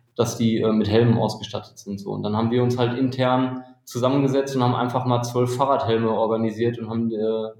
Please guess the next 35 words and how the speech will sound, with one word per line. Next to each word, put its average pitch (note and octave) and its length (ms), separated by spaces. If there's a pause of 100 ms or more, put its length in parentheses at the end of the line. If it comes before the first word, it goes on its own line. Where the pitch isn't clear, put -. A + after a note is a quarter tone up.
(160)
haben A#2 160
die A2+ 140
in A#2 60
der A2+ 140
Wohngruppe C3 380
vorbeigebracht, B2 640
damit A#2 240
die A#2 80
Jungs A#2+ 380 (360)
wenigstens, B2 520
äh, A#2+ 100
was A#2 160
auf A#2+ 140
der A#2 80
Birne C3 320
haben, A#2 220
wenn A2+ 120
die A2+ 60
rumfahren. A#2 500 (680)
Und, A#2 320
äh, A#2+ 120
dann A#2+ 160
kam C3 320
während C#3+ 220
des C3+ 140
Gesprächs C3+ 600
raus, C3 380
dass B2 140
einer C3+ 260
von B2+ 220
denen B2+ 160
auch A2+ 240
in A#2 40
der A2 100
Leistungssportgruppe, A#2+ 1200